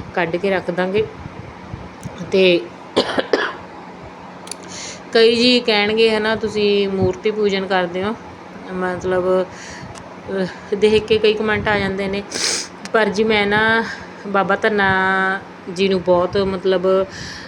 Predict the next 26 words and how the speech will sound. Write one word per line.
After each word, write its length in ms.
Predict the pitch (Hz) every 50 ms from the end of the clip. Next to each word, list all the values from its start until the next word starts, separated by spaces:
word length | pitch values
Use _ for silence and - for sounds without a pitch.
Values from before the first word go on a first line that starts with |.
| - - - - - - - - -
ਮੰਨਦੀ 680 | 214 214 220 220 208 196 190 185 185 180 170 170 170 170
ਹਾਂ, 60 | 160
ਹੈ 80 | 165
ਨਾ, 120 | 175 196 214 - - - - - - - - - - - - - - - - - -
ਕਿਉਂਕਿ 400 | 262 240 226 220 196 - 226 220
ਜੀ 180 | 196 196 220
ਬਾਣੀ 380 | 226 - 214 208 202 202 208 202
ਦੇ 140 | 196 208 202
ਵਿੱਚ 300 | 196 202 196 196 - 208
ਬਾਬਾ 420 | 208 190 196 185 180 185 190 196
ਧੰਨਾ 460 | 196 - 220 208 202 190 190 185 185
ਜੀ 280 | 185 180 - 196 196 196
ਦਾ 200 | 180 190 185 185
ਵੀ 320 | 175 185 190 196 220 254 - - - - - 202 190
ਜ਼ਿਕਰ 320 | 180 190 185 - 202 196 185 190 -
ਆਉਂਦਾ 320 | 175 180 180 180 180 175 175
ਹੈ, 200 | 175 165 170 170
ਹੈ 100 | 180 170
ਨਾ, 200 | 175 185 202 202 - - - - - - - - - - - - -
ਤੇ 320 | - 202 190 185 185 180 190
ਉਹਨਾਂ 240 | 190 196 202 208 208
ਬਾਰੇ 280 | 196 190 180 175 180
ਦਰਜ 340 | 175 185 175 175 170 - 190
ਆ, 100 | 185 185
ਹੈ 80 | 190 190
ਨਾ। 180 | 202 214 220